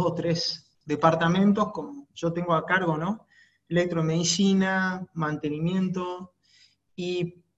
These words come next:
en algunas otras instituciones tienen más departamentos a cargo, pero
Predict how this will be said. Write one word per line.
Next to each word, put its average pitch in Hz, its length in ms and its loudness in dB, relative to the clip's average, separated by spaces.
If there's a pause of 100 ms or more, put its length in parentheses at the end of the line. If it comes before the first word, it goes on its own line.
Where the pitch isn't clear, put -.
(140)
en 165 160 4
algunas 185 320 4
otras 190 260 2
instituciones 170 600 0
tienen 165 320 2
más 175 220 2
departamentos 151 760 -2
a 143 80 -10
cargo, 143 500 -12
pero 151 640 -6